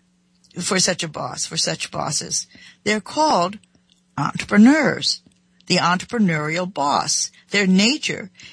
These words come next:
is to engage life and work creatively, to solve it,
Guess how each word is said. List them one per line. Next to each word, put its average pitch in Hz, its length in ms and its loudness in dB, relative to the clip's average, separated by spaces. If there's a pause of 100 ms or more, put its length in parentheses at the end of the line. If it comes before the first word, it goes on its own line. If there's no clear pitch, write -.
(140)
is 226 220 2
to 262 160 -2
engage 220 580 2
life 185 540 -2
and 170 200 0
work 190 440 -4 (100)
creatively, 262 840 -2 (360)
to 247 100 0
solve 269 460 4
it, - 180 -6